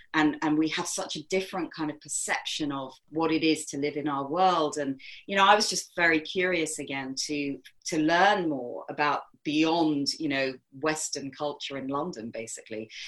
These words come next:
I'm also a real traveler, so it really fit for me to do that degree.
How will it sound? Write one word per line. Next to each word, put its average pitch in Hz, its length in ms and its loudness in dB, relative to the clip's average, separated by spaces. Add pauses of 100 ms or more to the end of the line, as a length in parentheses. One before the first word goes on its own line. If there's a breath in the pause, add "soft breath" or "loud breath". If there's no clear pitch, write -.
(300 loud breath)
I'm 185 160 8
also 190 320 2
a 160 60 2
real 156 240 2
traveler, 165 500 2
so 156 180 0
it 156 180 0
really 185 260 6
fit - 380 -2
for 156 100 -4
me 135 140 -4
to - 160 -10
do 156 180 -2
that 151 200 -2
degree. 147 580 -2